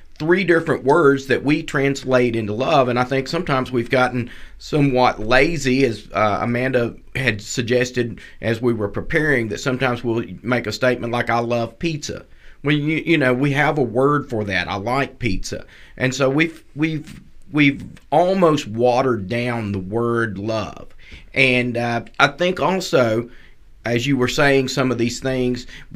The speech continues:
uh, especially that top ten list, we live in a,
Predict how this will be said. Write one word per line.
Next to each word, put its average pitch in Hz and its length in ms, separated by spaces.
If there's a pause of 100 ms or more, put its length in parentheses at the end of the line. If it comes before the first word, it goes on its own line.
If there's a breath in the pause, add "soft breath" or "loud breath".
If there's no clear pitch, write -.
(300)
uh, 110 260
especially 139 500
that 110 180
top 139 300
ten 117 300
list, 131 320 (240 loud breath)
we 170 260
live 190 640
in 147 340
a, 117 460